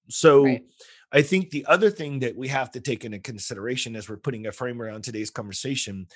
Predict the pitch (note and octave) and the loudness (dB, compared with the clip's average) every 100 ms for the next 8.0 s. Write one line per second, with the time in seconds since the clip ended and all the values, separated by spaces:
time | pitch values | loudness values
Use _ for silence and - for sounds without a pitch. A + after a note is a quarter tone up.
0 | - _ _ _ G3+ B3+ - - - - | -20 _ _ _ 2 4 0 -6 -8 -8
1 | - D#3 G#3+ D3 A#2 A2 G#2 B2+ C3+ - | -4 -2 -2 -2 -4 -6 -4 -4 -4 -6
2 | A#2+ A#2 G#2+ G#2 G#2+ G2+ - C#3+ C3 B2+ | -10 -10 -8 -8 -8 -10 -4 0 0 0
3 | A#2+ A2 G2 - C#3 C#3+ - G#2 G2 G2 | -2 -4 -8 -4 -2 -2 -6 -8 -6 -8
4 | G2 - G#2+ G#2 G#2 G2+ G2+ G#2 F2+ - | -10 -10 -10 -10 -8 -8 -8 -10 -8 -2
5 | C#3 B2+ A#2 B2 G2 A2 A2 G#2+ G#2+ F#2+ | 0 0 -2 -4 -6 -10 -10 -10 -8 -8
6 | F#2 C3 D3+ - G2+ F#2 - - _ D3+ | -6 -2 -2 -4 -8 -10 -16 -20 _ 4
7 | D#3 F3+ C4 G#3 B2+ B2 A2 - A#2+ C3 | 4 2 0 0 -2 -8 -10 -10 -10 -12